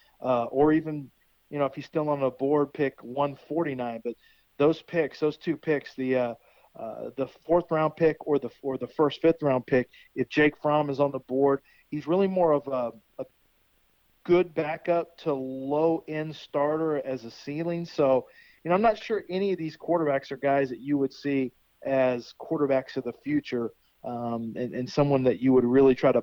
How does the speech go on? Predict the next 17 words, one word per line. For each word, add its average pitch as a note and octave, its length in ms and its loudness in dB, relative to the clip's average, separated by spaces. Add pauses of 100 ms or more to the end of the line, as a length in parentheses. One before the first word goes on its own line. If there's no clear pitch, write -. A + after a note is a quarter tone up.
build C3 220 4
around A#2+ 300 -2
in A#2 60 -10
the A2+ 80 -12
future. A#2 320 -6
It's - 180 -10
just D3+ 240 0
not C#3 280 2
that C3 160 2
kind B2 180 -4
of A2 80 -6
draft A#2 340 -2
this G#2+ 240 -8
year. G#2 180 -8 (640)
Jacob D3 400 2
Eason C#3+ 380 2
is, B2 180 -2